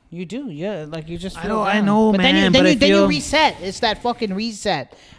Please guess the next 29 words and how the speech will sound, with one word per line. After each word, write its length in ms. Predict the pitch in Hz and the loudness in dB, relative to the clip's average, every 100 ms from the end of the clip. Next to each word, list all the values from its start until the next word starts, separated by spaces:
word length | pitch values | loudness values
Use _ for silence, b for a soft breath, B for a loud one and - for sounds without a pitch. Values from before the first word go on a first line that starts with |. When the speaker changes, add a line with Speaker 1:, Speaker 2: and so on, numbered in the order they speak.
| B | B
Speaker 1:
and 140 | 170 | -4
then 160 | 190 185 | -2 -2
you 80 | 160 | -4
go, 480 | 156 160 165 165 | -6 -4 0 0
Speaker 2:
I 160 | 151 208 | 0 -2
Speaker 1:
man. 60 | 135 | 0
Speaker 2:
think 180 | 285 311 | 0 0
it 80 | |
should 140 | - 247 | 0 2
be 60 | 233 | 2
the 120 | 170 | 0
things 400 | - 151 160 135 | 2 2 2 2
that 180 | 147 139 | 2 2
we're 160 | 143 139 | 0 -2
taught 360 | 127 131 135 | -6 -8 -8
to 60 | 123 | -10
focus 400 | 127 117 120 - | -10 -12 -12 -14
on. 180 | 104 110 | -12 -10
Like, 180 | 131 147 | -4 -2
we 80 | |
should 280 | 165 214 170 - - | 0 -2 -2 -8 -10
be 160 | 135 160 | -4 -4
taught 600 | - - 147 156 165 - _ | -6 -6 -2 0 -2 -6 _
Speaker 1:
But 120 | 170 | -8
the 60 | 175 | -6
thing 180 | 208 196 | -4 0
is, 80 | |
Speaker 2:
or 20 | |
Speaker 1:
some 120 | 147 | 0